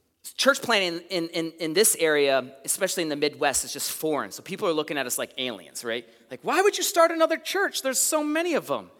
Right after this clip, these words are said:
But new churches have the highest success rate to reach unreached people. And we knew we were called, and so we're like, "Hey, that's fine. We'll take some time," giving high fives. And,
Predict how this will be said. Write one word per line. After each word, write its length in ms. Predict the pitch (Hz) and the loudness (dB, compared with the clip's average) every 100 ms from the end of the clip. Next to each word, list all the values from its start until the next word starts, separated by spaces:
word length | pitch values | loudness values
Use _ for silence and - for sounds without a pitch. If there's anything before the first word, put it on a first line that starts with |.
| _ - - _ | _ -20 -20 _
But 200 | 214 202 | 2 4
new 200 | 202 262 | 2 0
churches 460 | - 214 - 180 165 | 0 0 0 -2 -2
have 220 | 185 170 | 0 0
the 80 | 160 | 0
highest 360 | 185 196 180 | 2 2 4
success 540 | 175 - - - - 127 | 2 4 4 4 0 -2
rate 380 | 117 117 - - - | -4 -6 -12 -20 -8
to 100 | 202 | -6
reach 400 | 165 202 - - 185 | -4 -4 -4 -4 -2
unreached 420 | 175 165 156 - | -2 -2 -6 -8
people. 480 | - 220 - 85 - _ _ _ _ _ _ _ _ _ | -8 -8 -8 -10 -12 _ _ _ _ _ _ _ _ _
And 160 | 151 165 | -6 -2
we 140 | 240 | 0
knew 160 | 269 226 | 2 2
we 140 | 202 | 2
were 80 | 226 | 2
called, 380 | 226 190 170 196 | 2 4 6 6
and 100 | 220 | 2
so 80 | 185 | -2
we're 60 | |
like, 120 | 170 165 | -2 0
"Hey, 160 | 320 | 2
that's 180 | 330 320 | 2 2
fine. 520 | - 254 240 262 277 | 0 0 2 0 -4
We'll 80 | - | -6
take 180 | 226 254 | -2 -2
some 140 | 294 | -2
time," 340 | 269 233 226 254 | -2 -2 -2 -2
giving 200 | 202 208 | -6 -4
high 120 | 220 | -4
fives. 440 | - - 175 185 | -4 -2 -2 -4
And, 100 | 170 | -8